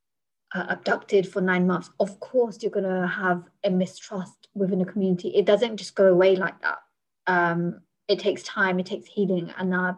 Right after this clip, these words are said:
parents, our grandparents weren't given that time to heal.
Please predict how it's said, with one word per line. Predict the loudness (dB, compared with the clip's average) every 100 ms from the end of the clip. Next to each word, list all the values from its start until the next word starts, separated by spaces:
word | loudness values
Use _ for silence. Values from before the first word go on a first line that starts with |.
| -10
parents, | -4 0 0 -2 -10
our | -8
grandparents | -4 -4 -4 -8 -10 _ _ _
weren't | -4 2 2 4
given | 2 2 2 0
that | -2 -4 _ -18
time | -6 -2 -2 -4
to | -6
heal. | -4 0 0 -2 -8